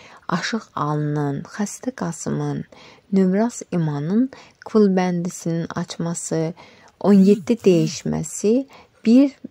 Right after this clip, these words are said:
Meracnaməsi, Əfqan və Tufan, Bəhmən və Humay dastanları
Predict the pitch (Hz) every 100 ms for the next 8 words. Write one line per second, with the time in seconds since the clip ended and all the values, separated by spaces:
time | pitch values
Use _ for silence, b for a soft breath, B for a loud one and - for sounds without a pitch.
0 | _ 180 185 185 190 190 175 156 151 147
1 | 156 156 - 214 233 269 B B B -
2 | 190 _ - 254 254 175 - - - 208
3 | 233 240 - 170 165 190 233 214 196 180
4 | 156 - 247 226 208 - 202 190 175 170
5 | 170 160